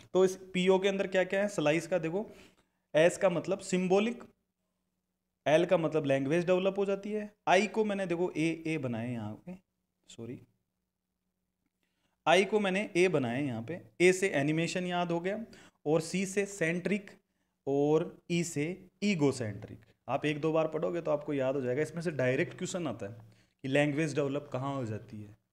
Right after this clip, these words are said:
प्री ऑपरेशनल स्टेज, पीओ स्लाइस याद रखना आपको। पहले क्या था, सेम, पीओ,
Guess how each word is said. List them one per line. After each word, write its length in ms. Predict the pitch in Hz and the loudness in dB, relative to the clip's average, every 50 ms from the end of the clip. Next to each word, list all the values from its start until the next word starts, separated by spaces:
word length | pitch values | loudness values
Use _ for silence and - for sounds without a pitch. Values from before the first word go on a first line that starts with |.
| _ _ _ _ _ _ _ _ - | _ _ _ _ _ _ _ _ -8
प्री 180 | 123 135 160 156 | -4 -4 -4 -4
ऑपरेशनल 560 | 131 113 107 110 107 107 - 117 120 135 147 - | -4 -6 -6 -8 -8 -8 -8 -10 -12 -12 -12 -14
स्टेज, 300 | 117 - - 120 110 117 117 113 | -14 -14 -10 -10 -8 -8 -8 -6
पीओ 300 | - 165 165 175 185 196 190 | -2 2 2 2 2 2 0
स्लाइस 520 | - - 135 120 110 117 120 120 - - 123 | -4 -2 0 0 0 -2 -4 -8 -10 -10 -8
याद 220 | 117 110 107 104 | -6 -4 -4 -4
रखना 320 | 104 - - - - - 87 | -6 -8 -8 -10 -18 -18 -18
आपको। 220 | 92 - _ _ _ _ _ _ _ _ _ _ _ _ _ _ _ _ _ _ _ _ - | -18 -20 _ _ _ _ _ _ _ _ _ _ _ _ _ _ _ _ _ _ _ _ -2
पहले 220 | 127 135 151 170 170 | 0 2 2 2 2
क्या 140 | 175 170 | 0 -2
था, 140 | 151 - 208 | 0 0 -2
सेम, 540 | 208 - - 147 147 160 165 170 185 196 202 202 - _ _ _ _ _ - | -4 -2 -2 0 2 2 2 0 -2 -4 -8 -10 -12 _ _ _ _ _ -8
पीओ, 340 | 156 160 175 175 143 135 147 | -6 -6 -4 -2 -2 -2 -4